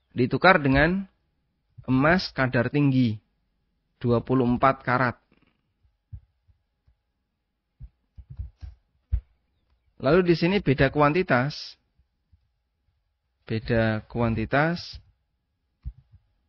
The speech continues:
Ini juga nggak boleh, karena jadinya riba fadl.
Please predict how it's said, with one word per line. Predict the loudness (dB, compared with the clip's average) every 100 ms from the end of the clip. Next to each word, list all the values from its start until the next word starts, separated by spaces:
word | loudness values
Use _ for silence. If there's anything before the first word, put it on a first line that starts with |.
| _ _ _ _ _ -20 -20 _ _ -20 -20 _ _ _ _ -4
Ini | -2
juga | 0 2 2 4
nggak | -2
boleh, | -2 -4 -4
karena | -4 -4
jadinya | -4 -4 0
riba | 0 2 0 -2 -8 -12 -12 _ _ -6
fadl. | -6 -6